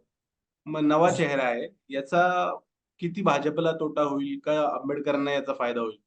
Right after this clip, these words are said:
Speaker 2: अनुप धोत्रेंना तिकीट मिळाल्यामुळे मला तरी असं वाटते की वंचित बहुजन आघाडीला किंवा विरोधी पक्षाच्या कोणत्याही उमेदवाराला निश्चितच या गोष्टीचा फायदा होणार. तो फायदा यासाठी होणार आहे की, अ, अनेक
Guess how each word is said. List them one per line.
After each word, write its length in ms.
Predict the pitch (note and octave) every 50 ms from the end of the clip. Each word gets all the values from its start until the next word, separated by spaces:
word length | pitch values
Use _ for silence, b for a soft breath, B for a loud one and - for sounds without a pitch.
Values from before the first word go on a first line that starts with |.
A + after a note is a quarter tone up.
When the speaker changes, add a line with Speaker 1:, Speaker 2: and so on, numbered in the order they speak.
| _ _ _ -
Speaker 2:
अनुप 300 | C3+ D3 E3+ E3+ E3 C#3
धोत्रेंना 600 | C#3+ D#3 D#3 E3 E3+ F3 F3 F3 F3+ F3 F3 F3 -
तिकीट 200 | - D3 F3+ F3+ -
मिळाल्यामुळे 600 | E3+ E3 E3+ F3 F3+ F#3 F3+ F3+ F3 E3+ E3 A#2 A2+ _ _ _ -
मला 320 | C3+ C3 C#3+ E3 F3+ F3
तरी 100 | G3 G3
असं 200 | F#3+ F3+ - F#3+
वाटते 320 | E3+ D#3+ D3+ - - E3 E3
की 320 | E3+ D#3+ E3+ E3+ F3 F#3+ - _ _ _ _ _ _ _ _ _ _ _ _ _ _ _ _ _ _ -
वंचित 300 | C3+ C#3 D3 C#3 F#3 F3+ -
बहुजन 240 | D#3+ D#3+ D#3+ D#3+ E3+
आघाडीला 420 | E3 D#3 D3+ D3 D3+ D3 C#3+ C#3+
किंवा 220 | C#3+ - _ - G3 - _ _ _
विरोधी 300 | D#3 D#3 D#3 F3 F3 F#3+
पक्षाच्या 400 | F#3 F#3 E3 - - F3+ F3 G3+
कोणत्याही 360 | G3 G3+ G3 G3 F#3+ G3+ F#3
उमेदवाराला 520 | E3+ E3 D#3+ D#3 D3 C#3 B2 B2 A#2+ A#2 A2+ - _ _ _ _ _ _ _ _ _ -
निश्चितच 540 | C3 C#3+ D#3+ D#3 - - G#3+ G#3 A3+ A3 G3+
या 120 | G#3 G3
गोष्टीचा 400 | F#3 F3+ F3 - - F#3 F3+ G3 F#3+ -
फायदा 220 | E3 D#3+ D#3+ E3
होणार. 200 | D#3 C#3+ B2+ A#2+ A2 _ _ _ _ _ _
तो 120 | - F#3 - -
फायदा 240 | D3 D3+ D#3 F#3+
यासाठी 340 | F#3+ G3+ A3+ A3 A3 G#3+ G#3+
होणार 220 | G3 F#3 E3 D3+ C#3
आहे 140 | C#3 D#3
की, 380 | F3 _ - G3+ G#3+ A#3 B3 B3+ _ _ _ _ -
अ, 80 | E3 E3 E3 E3 E3 E3 _ _ _ _ _ _ _ -
अनेक 360 | - D3 F#3 G#3+ F#3+ - -